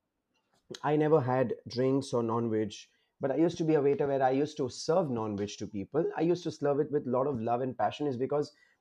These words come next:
that was my job. And they used to give me a tip. Now, every day at the end of the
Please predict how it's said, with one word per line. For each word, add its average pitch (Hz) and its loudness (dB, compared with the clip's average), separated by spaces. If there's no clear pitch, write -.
that 131 0
was 147 0
my 156 4
job. 175 0
And 180 0
they 180 6
used 185 4
to 175 -2
give 143 0
me 170 4
a 165 0
tip. 160 0
Now, 151 -2
every 196 2
day 147 4
at 135 0
the 131 -2
end 160 2
of 151 2
the 131 0